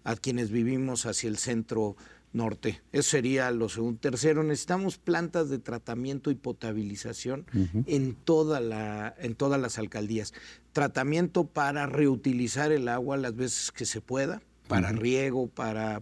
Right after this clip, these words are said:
Speaker 1: para otras actividades industriales, etcétera, y potabilizar para reinyectar al acuífero. Estamos sacando el doble de lo que reinyectamos y nos los podemos acabar en los próximos cincuenta años.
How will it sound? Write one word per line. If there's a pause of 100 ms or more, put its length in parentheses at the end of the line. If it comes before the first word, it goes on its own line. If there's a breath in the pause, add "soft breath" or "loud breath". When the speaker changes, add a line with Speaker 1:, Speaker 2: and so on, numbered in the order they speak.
(120)
Speaker 1:
para
otras
actividades
industriales,
etcétera, (320 loud breath)
y
potabilizar
para
reinyectar
al
acuífero. (240 loud breath)
Estamos
sacando
el
doble
de
lo
que
reinyectamos
y
nos
los
podemos
acabar
en
los
próximos
cincuenta
años.